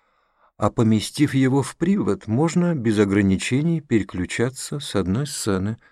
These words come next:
на другую. Но ведь персонажи не в состоянии выбрать определённую сцену.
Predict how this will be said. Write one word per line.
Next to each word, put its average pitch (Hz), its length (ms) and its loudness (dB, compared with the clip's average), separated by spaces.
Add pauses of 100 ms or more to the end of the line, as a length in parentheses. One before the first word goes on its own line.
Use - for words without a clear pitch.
(260)
на 98 140 2
другую. 113 540 -2 (680)
Но 87 160 0
ведь 95 220 4
персонажи 101 600 4
не 98 120 4
в - 80 -6
состоянии 107 800 4 (180)
выбрать 107 480 6
определённую 101 760 6
сцену. 71 600 -4